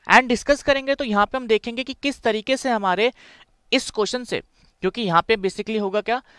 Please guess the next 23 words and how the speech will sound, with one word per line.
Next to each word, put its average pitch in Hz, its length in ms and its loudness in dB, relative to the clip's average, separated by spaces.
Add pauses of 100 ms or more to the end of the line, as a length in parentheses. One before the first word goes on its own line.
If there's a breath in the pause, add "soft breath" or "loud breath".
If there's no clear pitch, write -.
(160 soft breath)
अगर 170 240 2
आप 190 160 2
लोग 202 280 -2
नीट 175 280 -6
के 202 120 -2
साथ-साथ 190 440 -2
बोर्ड्स 170 440 -6
की 196 100 -4
प्रिपरेशन 175 420 -8
वगैरह 175 200 -4
कर 170 160 -6
रहे 170 120 -4
हैं, 175 80 -2
अपने 180 220 -4 (180)
इलेवंथ 160 240 -4
क्लास 170 240 -2
के 180 80 -10
एग्जाम्स 160 300 -6
की 185 120 -6
प्रिपरेशन 165 420 -12
कर 170 140 -6
रहे 175 100 -4
हैं, 220 100 -4